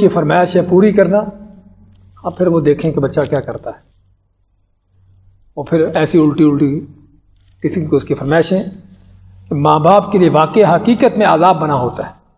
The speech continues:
اور ہم دیکھا اس طرح کے بچوں کو۔ ہاں جی۔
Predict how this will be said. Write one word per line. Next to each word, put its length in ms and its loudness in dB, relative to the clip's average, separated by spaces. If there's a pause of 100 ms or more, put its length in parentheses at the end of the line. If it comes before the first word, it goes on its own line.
(160)
اور 100 0
ہم 140 2
دیکھا 260 4
اس 120 2
طرح 100 0
کے 60 0
بچوں 280 -2
کو۔ 140 -12 (3500)
ہاں 80 -20
جی۔ 80 -20